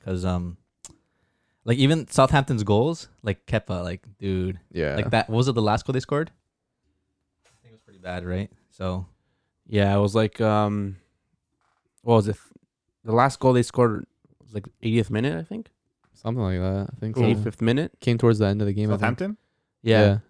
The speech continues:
Speaker 4: It was, uh, Vestergaard, no? The center
Speaker 3: Vestergaard,
Speaker 4: back?
Speaker 3: yeah,
Speaker 4: Was
Speaker 3: but,
Speaker 4: it
Speaker 3: like, it, it, uh, Theo Walcott.
Speaker 4: Cr-, cross in.
Speaker 3: You know, he, he hit it, he tried to hit it in, and then he just get it touched in. So
Speaker 4: Yeah, I don't know. I, I didn't watch, like, the last couple minutes, twenty minutes.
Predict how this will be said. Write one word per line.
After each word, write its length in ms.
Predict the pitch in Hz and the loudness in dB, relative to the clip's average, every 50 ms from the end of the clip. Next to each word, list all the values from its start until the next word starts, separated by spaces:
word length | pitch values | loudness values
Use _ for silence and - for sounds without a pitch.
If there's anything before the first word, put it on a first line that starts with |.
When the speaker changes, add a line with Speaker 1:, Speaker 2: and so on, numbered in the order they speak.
| _ _ _ _ _ _ | _ _ _ _ _ _
Speaker 4:
It 40 | - 113 | -4 -2
was, 140 | 117 110 123 | 0 2 2
uh, 180 | 117 113 113 | 4 4 2
Vestergaard, 560 | 107 127 139 131 - - 117 104 101 92 95 101 | 2 2 0 0 0 -4 -6 -6 -4 -4 -4 -6
no? 200 | 113 135 170 - _ _ _ _ _ _ _ _ _ _ _ _ _ _ _ _ _ _ _ _ _ _ _ _ _ _ | -6 -8 -10 -12 _ _ _ _ _ _ _ _ _ _ _ _ _ _ _ _ _ _ _ _ _ _ _ _ _ _
The 80 | - 107 | -4 0
center 260 | 127 135 113 110 127 123 | 2 2 4 4 2 4
Speaker 3:
Vestergaard, 60 | 120 117 110 | 6 6 6
Speaker 4:
back? 60 | 110 | 8
Speaker 3:
yeah, 140 | 117 123 123 117 | 8 6 6 6
Speaker 4:
Was 60 | 107 | 6
Speaker 3:
but, 80 | 120 120 | 6 6
Speaker 4:
it 20 | |
Speaker 3:
like, 160 | 120 117 - | 4 4 2
it, 140 | 131 123 - - | 0 -2 0 0
it, 300 | 127 120 127 127 - - _ _ _ _ _ _ _ _ | 0 0 0 0 -4 -12 _ _ _ _ _ _ _ _
uh, 300 | - 120 123 123 123 117 | -14 -10 -8 -8 -8 -8
Theo 340 | 113 - _ - 147 147 139 123 | -10 -12 _ -6 -4 -4 -2 -2
Walcott. 540 | 123 127 139 139 - - 107 104 98 - - _ _ _ _ _ _ _ _ _ _ _ _ _ _ | 0 0 0 0 0 0 0 0 -2 -4 -10 _ _ _ _ _ _ _ _ _ _ _ _ _ _
Speaker 4:
Cr-, 100 | - - - - - | -20 -20 -20 -20 -12
cross 380 | - - 104 98 101 - - 104 | -6 -4 -2 -2 -2 -4 -8 -8
in. 100 | 101 101 | -4 -2
Speaker 3:
You 60 | 123 | 0
know, 120 | 123 120 107 | 2 2 2
he, 140 | 101 113 107 | 2 2 2
he 80 | 104 107 | 4 4
hit 120 | 113 113 | 4 4
it, 120 | 107 - 110 | 4 2 -2
he 100 | 113 - | -2 0
tried 180 | - 120 110 | 0 0 0
to 60 | 113 | 0
hit 120 | 107 110 107 | -2 -2 0
it 60 | 107 110 | 2 2
in, 140 | 110 117 120 | 2 2 0
and 80 | 110 110 | 0 0
then 80 | 110 104 | 0 0
he 60 | 104 | 0
just 160 | 101 104 95 - | -2 -4 -6 -6
get 100 | 113 101 | -6 -6
it 100 | 98 - | -6 -6
touched 340 | - - - - - - - | -8 -10 -10 -10 -12 -12 -12
in. 220 | 78 76 64 - | -12 -12 -12 -14
So 240 | - - - 52 - - | -18 -18 -18 -18 -14 -10
Speaker 4:
Yeah, 120 | 92 92 | -8 -8
I 20 | |
don't 100 | 92 98 | -6 -6
know. 60 | 95 90 | -6 -4
I, 240 | 92 101 104 85 107 | -2 -2 0 0 0
I 40 | 113 | 0
didn't 220 | 120 123 120 117 | 0 0 2 2
watch, 260 | 113 113 110 - - - | 2 2 2 0 -2 -6
like, 140 | 104 92 | -6 -4
the 100 | - 98 | -4 -4
last 240 | 90 92 92 95 - _ _ _ _ _ _ _ _ _ _ _ | -2 -2 -2 -2 -4 _ _ _ _ _ _ _ _ _ _ _
couple 200 | - 101 98 98 | -12 -10 -8 -8
minutes, 260 | 95 95 92 95 101 - | -8 -8 -8 -10 -12 -14
twenty 220 | _ - 101 98 | _ -12 -10 -10
minutes. 320 | 101 98 98 98 98 - | -8 -8 -8 -10 -12 -14